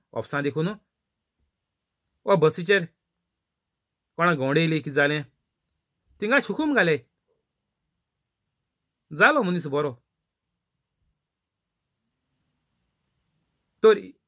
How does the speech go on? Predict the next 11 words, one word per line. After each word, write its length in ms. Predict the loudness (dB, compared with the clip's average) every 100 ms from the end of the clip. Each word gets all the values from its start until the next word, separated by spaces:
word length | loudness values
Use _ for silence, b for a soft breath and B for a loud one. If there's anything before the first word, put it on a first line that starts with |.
| 2
वो 100 | 4
आमी 320 | 4 2 -2
बावाट 420 | -2 0 -2 -2 _ _ -8
आमगेलो 400 | -4 -2 0 -2
उजार 340 | -2 -2 -2
करया. 320 | -2 -4 -4 -12 _ _ _ _ -10
आनी 120 | -6
केन्ना 300 | 0 0 0
उजार 180 | 0 0
करूं 200 | -2 -4
पावतलीं? 440 | -4 -4 -6 -6